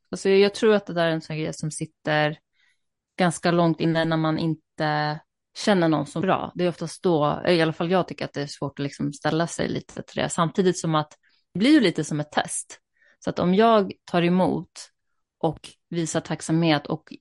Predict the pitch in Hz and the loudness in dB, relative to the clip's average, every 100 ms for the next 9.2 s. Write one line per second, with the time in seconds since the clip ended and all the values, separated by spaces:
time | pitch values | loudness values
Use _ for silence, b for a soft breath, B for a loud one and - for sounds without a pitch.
0 | _ _ _ 180 202 185 165 185 226 175 | _ _ _ 4 6 6 2 2 4 4
1 | 165 156 156 147 143 - 170 190 151 - | 4 2 0 -2 -2 -4 0 0 0 -8
2 | - - _ _ _ _ _ 175 165 214 | -16 -16 _ _ _ _ _ -2 0 0
3 | 208 190 175 160 180 170 151 151 143 - | 2 2 0 0 0 0 -2 -4 -10 -8
4 | 143 147 151 170 - 170 _ _ _ _ | -6 -4 -2 -2 -2 -8 _ _ _ _
5 | _ 170 165 156 180 175 170 160 - _ | _ -2 0 2 6 6 6 2 -2 _
6 | _ _ _ _ - 208 - - _ _ | _ _ _ _ 0 0 0 -12 _ _
7 | _ _ _ _ _ _ _ - 196 208 | _ _ _ _ _ _ _ 0 0 2
8 | 175 165 - 175 208 180 160 156 151 156 | 2 2 2 0 0 0 -2 -2 -2 -2
9 | 165 170 | -4 -4